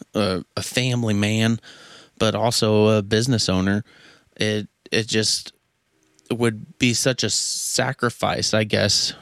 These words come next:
not in a, not necessarily a negative way, but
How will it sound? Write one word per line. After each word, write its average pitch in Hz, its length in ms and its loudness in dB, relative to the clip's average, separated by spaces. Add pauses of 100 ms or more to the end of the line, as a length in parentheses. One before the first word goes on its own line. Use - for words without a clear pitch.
(160)
not 110 320 2
in 107 140 2
a, 101 240 0
not 127 260 0
necessarily 127 380 2
a - 20 2
negative 113 460 2
way, 110 200 4
but 104 280 0